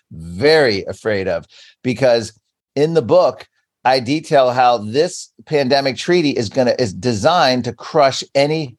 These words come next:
dissent. You won't have a Sweden. You won't have a Florida bucking the lockdowns and all the covid theater, because any country that signs on to this, and in the United States, Joe Biden is pushing hard for the U S to sign on to this, it's gonna give a Gates-funded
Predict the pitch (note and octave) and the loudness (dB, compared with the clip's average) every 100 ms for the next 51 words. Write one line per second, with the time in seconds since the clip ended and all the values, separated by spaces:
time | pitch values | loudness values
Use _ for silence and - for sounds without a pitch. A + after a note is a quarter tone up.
0 | G2+ A2+ - D#3+ G#2+ G#2+ A2 D3 D#3+ D3+ | -12 -10 -2 0 0 -2 2 2 2 2
1 | C#3+ B2+ - C#3+ D3 G#2+ F#2 G#2 A#2+ C#3 | 0 -4 -6 -2 -2 -2 -4 0 2 0
2 | C3 C3 C3 A#2+ - - - - A2+ - | 0 -2 0 -2 -8 -20 -10 -4 -4 -2
3 | C#3+ D3 C#3 G#2+ F2 C#3+ C#3+ - A#2+ G2+ | 2 4 4 2 2 0 0 -2 -6 -6
4 | E2+ G#2 A2+ B2 B2+ - A2+ G2 F#2+ F#2+ | -2 0 2 0 0 -2 -2 -2 -6 -4
5 | G#2+ A2+ A#2 G#2 - B2+ A2 G2+ - D#3+ | 0 2 2 0 0 -2 0 -6 -6 -4
6 | G3+ C#3 A2+ G#2+ - - - - C#3 D3 | 0 2 2 0 -20 -20 -14 -4 0 0
7 | C3 D3+ F#3+ - E3+ - D3+ C3 - C3 | 2 0 -2 -2 -4 -2 -6 -6 0 0
8 | B2+ B2+ D3 B2+ G#2 A#2 B2 A#2+ B2 C#3+ | 2 2 2 0 -2 0 0 2 4 2
9 | D3+ D#3+ A2+ D3+ D#3+ - - C#3+ B2 B2+ | 2 0 0 2 2 0 -2 2 4 2
10 | A#2 G2+ - B2 G#2 F#2+ A#2 B2+ G2 - | 0 -8 -8 -8 -8 -2 2 2 0 -6
11 | F#2 G2 G#2 G#2 G#2+ F#2+ - F#2+ G2 A2 | -8 -2 2 0 -2 -10 -4 -2 0 -2
12 | G2 F#2+ - - - _ - A#2 D#3+ D#3 | -2 -4 -6 -20 -20 _ -8 -6 0 0
13 | B2+ C3 A#2 F#2 A2+ C#3+ E3 - - - | 2 2 2 0 0 0 -2 -14 -18 0
14 | C3+ C3 B2+ B2 A#2+ | 0 2 0 0 -6